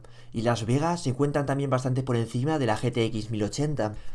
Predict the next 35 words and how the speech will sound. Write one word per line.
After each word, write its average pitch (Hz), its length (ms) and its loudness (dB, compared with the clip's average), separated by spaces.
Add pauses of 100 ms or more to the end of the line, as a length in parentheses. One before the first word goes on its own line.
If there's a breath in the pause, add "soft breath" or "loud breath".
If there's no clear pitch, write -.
(140 loud breath)
Aunque 113 280 2
evidentemente 135 840 2
esto 120 160 -2
no 123 100 2
deja 117 220 2
de 107 80 2
ser 107 140 -2
un 101 100 0
benchmark. 117 460 0 (260 loud breath)
¿Se - 160 -2
plasmará 117 360 2
este 131 180 0
rendimiento 147 560 0
en 120 60 6
algún 123 240 0
juego 127 200 2
en 123 60 6
el 120 60 2
futuro? 127 640 2
No 117 160 2
lo 110 80 6
sabemos. 110 520 2 (380 loud breath)
Y 123 100 2
bueno, 170 280 4
para 123 220 2
terminar, 123 640 0
en 117 100 0
estos 147 220 -2
noticiarios 170 760 2
casi 113 220 -2
siempre 143 400 0
hablo 127 240 4
solo 117 240 2
de 104 140 0
hardware, 123 500 0